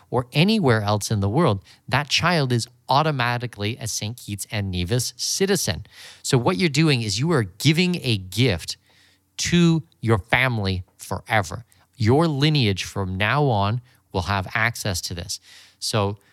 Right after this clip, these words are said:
grandma and grandpa or great, great, great grandma and grandpa went through all this work, and now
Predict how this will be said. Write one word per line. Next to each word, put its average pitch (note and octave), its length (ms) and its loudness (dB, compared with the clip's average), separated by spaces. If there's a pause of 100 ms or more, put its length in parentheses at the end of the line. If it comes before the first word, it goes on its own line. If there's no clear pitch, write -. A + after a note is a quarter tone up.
(280)
grandma D3+ 360 2
and E3 140 2
grandpa D3+ 500 2
or G#2 80 -2
great, E3 320 -2
great, E3 260 -2
great D#3 240 -2
grandma D3+ 300 0
and C3 160 0
grandpa A2+ 460 -2 (200)
went C3 240 0
through E3 220 -2
all C3+ 180 2
this A#2+ 260 -2
work, G2 360 -2 (120)
and G#2+ 200 -4
now A#2 440 0